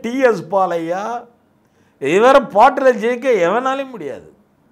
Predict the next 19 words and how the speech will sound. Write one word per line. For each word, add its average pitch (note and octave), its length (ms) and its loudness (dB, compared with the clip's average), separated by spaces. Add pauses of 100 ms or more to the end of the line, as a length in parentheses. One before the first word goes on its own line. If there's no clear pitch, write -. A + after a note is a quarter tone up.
(300)
இந்த A3+ 200 0
பாண்டிய D4 480 2
நாட்டுல A#3+ 400 0 (480)
இவர் A3 320 4
கூட C4+ 320 0 (220)
நாளைக்கு B3+ 380 2
நடக்கக்கூடிய B3 680 -4
அந்த A3 180 0
போட்டி C#4 400 2
பாட்டுக்கு A3 560 -2 (280)
ஒரு G3+ 200 0
ஆளை B3 280 6 (120)
தேர்ந்தெடுக்காங்க. A3 680 -2 (340)
அவர் G#3+ 300 -2
பத்திரர், A#3 600 -2
பானபத்திரர். A3 840 -2 (760)
தினம் B3 460 2
சிவபெருமா B3 540 6 (120)
முன்னாடி A3+ 260 0